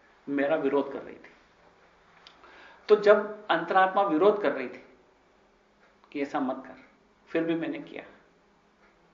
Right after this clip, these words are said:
और इसलिए माया मल का जन्म हुआ। फिर मुझे सुख मिला, दुख मिला, जन्म हुआ, मरने, मरने को आया, बूढ़ा हुआ, बीमार हुआ,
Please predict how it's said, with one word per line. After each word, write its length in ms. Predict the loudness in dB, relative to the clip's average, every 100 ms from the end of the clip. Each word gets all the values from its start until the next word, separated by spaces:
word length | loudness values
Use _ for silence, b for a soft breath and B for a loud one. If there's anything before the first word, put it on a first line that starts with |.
| _ _ B B 2
और 240 | 4 4
इसलिए 340 | 0 -6 -2 0
माया 260 | 2 2
मल 360 | 2 0 -4 -8
का 100 | -12
जन्म 260 | -12 -14
हुआ। 240 | -16 -20 -20 _ _ _ _ _ _ _ _ _ _ _ _ _ _ _ _
फिर 160 | -2
मुझे 560 | 0 0 -2 -6 -12 -20 -20
सुख 280 | -6 -4 -2
मिला, 320 | -2 -4 -6 -12 -20 _ _ _ -18
दुख 300 | -8 -8 -6
मिला, 280 | -10 -10 -14 -20 _ _ _ _ _ _ _ -10
जन्म 280 | -4 -2 -2
हुआ, 420 | -4 -6 -10 -14 -20 _ _ _
मरने, 460 | -8 -4 -4 -4 -6 -8
मरने 320 | -8 -6 -8
को 120 | -8
आया, 200 | -10 -14 -16 -20 -6
बूढ़ा 240 | -2 0
हुआ, 300 | 0 -6 -10
बीमार 380 | -8 -6 -4 -4
हुआ, 260 | -6 -16